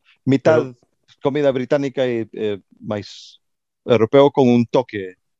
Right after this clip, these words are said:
Speaker 1: máis español que galego, pero un toque.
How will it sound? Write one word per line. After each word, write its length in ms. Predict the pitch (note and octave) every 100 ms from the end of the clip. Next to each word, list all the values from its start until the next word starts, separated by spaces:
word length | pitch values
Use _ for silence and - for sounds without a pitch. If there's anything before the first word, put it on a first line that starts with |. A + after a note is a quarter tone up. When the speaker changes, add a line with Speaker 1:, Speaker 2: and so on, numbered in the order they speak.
| _ _ _
Speaker 1:
máis 240 | C3 B2 A2+
español 400 | G2+ A2+ A#2 G2+
que 80 | G2+
galego, 400 | G#2+ G#2+ F#2 -
pero 320 | G2 F#2+ - _ _ _ -
un 160 | G#2+
toque. 320 | G2 F#2+ -